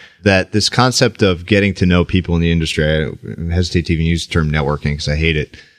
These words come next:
Um, you know, I'm an introvert by, by nature, but probably the most useful thing that I've done outside of the investing side of things is get to know guys like Meb, 'cause Meb's,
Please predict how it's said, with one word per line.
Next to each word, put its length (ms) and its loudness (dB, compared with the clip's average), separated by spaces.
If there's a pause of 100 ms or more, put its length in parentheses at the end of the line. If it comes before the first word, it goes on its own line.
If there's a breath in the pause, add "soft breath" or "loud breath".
(120)
Um, 200 -2
you 40 -2
know, 80 0
I'm 120 2
an 80 4
introvert 440 0
by, 280 2
by 200 -4
nature, 420 0
but 360 -2 (260)
probably 220 2
the 60 2
most 360 0
useful 480 0
thing 240 0
that 120 0
I've 120 0
done 200 0
outside 360 0
of 80 -4
the 120 -2
investing 500 -2
side 240 -2
of 80 -10
things 420 -4 (380 loud breath)
is 140 -2
get 160 0
to 80 -2
know 120 2
guys 260 0
like 160 -4
Meb, 240 -2
'cause 200 -6
Meb's, 420 0